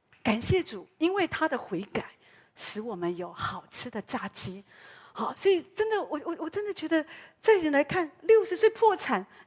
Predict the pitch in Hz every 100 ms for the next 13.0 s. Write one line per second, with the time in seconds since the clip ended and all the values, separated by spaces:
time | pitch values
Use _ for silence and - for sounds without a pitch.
0 | 330 - - 403 359 294 349 277 240 320
1 | 262 208 185 - 277 - - 269 240 277
2 | 339 381 381 - - - 330 330 320 320
3 | 208 175 196 - - - - 359 392 440
4 | 330 254 320 349 359 - 226 277 - 262
5 | 320 403 349 208 285 262 220 208 262 262
6 | - 208 190 - - - - - - 226
7 | 196 247 285 311 403 285 294 220 - -
8 | 302 226 170 - 370 277 127 180 - -
9 | - _ _ _ - 311 381 302 294 330
10 | 330 - 233 240 208 220 262 262 294 -
11 | 214 170 - - - - 269 330 269 180
12 | 277 254 233 277 208 175 185 233 262